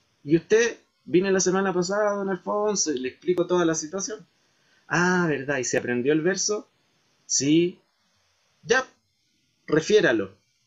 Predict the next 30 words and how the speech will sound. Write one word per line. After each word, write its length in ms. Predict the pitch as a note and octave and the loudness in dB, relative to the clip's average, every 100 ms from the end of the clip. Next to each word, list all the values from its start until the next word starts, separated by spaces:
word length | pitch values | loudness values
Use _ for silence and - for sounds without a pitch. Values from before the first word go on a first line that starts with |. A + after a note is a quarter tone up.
| _ | _
Así 240 | - - D#3 | -8 0 2
dicen 300 | E3+ F3+ E3+ | 4 4 4
los 100 | E3+ | 2
antiguos 460 | D#3+ F3 F3 E3 | 2 2 2 0
al 220 | C#3+ C3 - | -2 -2 -4
recitar. 640 | B2 B2+ B2+ A#2 C#3 C3 - _ _ _ _ _ _ - | -8 -6 -4 -2 0 -2 -4 _ _ _ _ _ _ -10
"Refiéralo". 580 | C#3 C#3+ F3 B2+ - - _ _ _ _ _ _ _ _ _ _ _ _ _ _ _ _ _ _ _ - | -8 2 2 2 -4 -10 _ _ _ _ _ _ _ _ _ _ _ _ _ _ _ _ _ _ _ -10
"Ya, 180 | F3 C#4+ | -4 -4
pues". 180 | E3+ - | -6 -6
Ah, 240 | - G3 - | 0 0 0
y 100 | C#3+ | -4
yo 140 | B2 C#3 | -4 -2
tampoco 360 | B2 F3 E3 | 0 2 2
entendiendo 420 | D3 C#3 C#3+ D3+ C3 | 2 0 0 0 0
el 60 | |
concepto 460 | B2 A2 F3 E3+ C#3 | -2 0 0 0 0
que 80 | C3+ | 0
él 60 | |
me 120 | B2+ | -2
decía. 300 | B2 A2+ A2+ - _ _ _ _ _ _ _ - | -6 -8 -12 -14 _ _ _ _ _ _ _ -2
Y 120 | F#3 | 0
me 100 | A3 | 2
largué. 420 | A#3 C4 C#4+ F4+ - _ _ _ _ _ _ _ _ _ _ _ _ _ | 2 0 -2 -4 -12 _ _ _ _ _ _ _ _ _ _ _ _ _
Me 80 | B2+ | -14
dice, 200 | B2 B2+ | -10 -6
"Ah, 160 | F3+ A3+ | -4 -6
está 260 | - D3 | -2 -2
harto 240 | E3+ - E3+ | -2 -2 0
bien 240 | E3+ F3 | 2 2
eso". 380 | D#3+ - D3 | 0 -2 -6